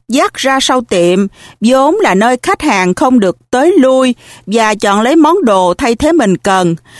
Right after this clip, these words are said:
Bạn đồng nghiệp của Fred kể cho tôi nghe về cú điện thoại vừa rồi của giám đốc công ty. Tôi lựa xong món đồ.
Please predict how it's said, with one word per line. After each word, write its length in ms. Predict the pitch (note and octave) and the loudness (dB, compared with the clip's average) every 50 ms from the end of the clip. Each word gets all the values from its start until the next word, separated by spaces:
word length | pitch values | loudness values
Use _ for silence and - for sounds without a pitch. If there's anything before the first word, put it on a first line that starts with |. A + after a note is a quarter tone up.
| - - - - | -20 -20 -10 -4
Bạn 220 | G3 G#3+ G#3+ A#3 | -2 0 0 0
đồng 180 | A#3 A#3 G#3+ G#3+ | 2 2 2 2
nghiệp 200 | G#3+ G3 F#3+ - | 2 0 -2 -2
của 140 | - G3+ A#3+ C#4 - | -2 -2 -2 -2 -2
Fred 220 | - C4+ D4 F4 F#4+ - - | -2 0 0 -2 -2 -2 -2
kể 180 | G#3 F3 A#3+ | -2 -2 0
cho 140 | A#3 D#4+ C#4 A#3+ | 0 -2 -2 0
tôi 120 | B3+ B3+ B3 | 0 0 2
nghe 280 | A#3+ A#3+ A#3 A3+ A#3 A3 | 2 2 2 0 -2 -2
về 260 | - G3+ G3+ G3 F#3 F3 | -2 -2 0 0 0 -2
cú 200 | - B3+ D#4 E4+ | 0 0 0 0
điện 200 | B3 F#3 F3 F#3 | 0 0 0 0
thoại 180 | C4 E3+ E3 F#3 F3+ | 0 0 0 0 0
vừa 160 | G3 F#3 F3+ | 0 0 0
rồi 320 | - - F#3+ F3+ F3 F3 | 0 0 0 0 0 0
của 180 | - - F#3 G3+ | 0 0 -2 0
giám 220 | G#3 A#3+ B3+ D4 | 0 0 0 2
đốc 220 | C#4+ D#4+ F4 E4+ - | 2 0 0 0 -2
công 260 | C4+ B3 A3+ A3+ G#3+ | -2 0 2 0 2
ty. 320 | - A#3+ A#3+ A#3 A#3 A3+ F#3+ _ _ _ _ _ _ _ _ _ _ _ _ _ _ - _ _ _ - - - - _ | 0 0 0 2 0 0 -4 _ _ _ _ _ _ _ _ _ _ _ _ _ _ -20 _ _ _ -20 -20 -20 -20 _
Tôi 160 | - D4 D4 C#4+ | 0 0 2 4
lựa 260 | C4 A3 F#3 F3+ G3 | 4 2 2 0 0
xong 400 | G3 - D4 B3 B3 A#3+ A#3+ A#3+ | 0 0 0 0 2 2 2 2
món 240 | B3 C#4 E4+ G4 C4 | 2 2 0 0 0
đồ. 380 | G#3 F#3 F3+ F3 E3+ E3 E3 | 0 2 2 0 0 -2 -4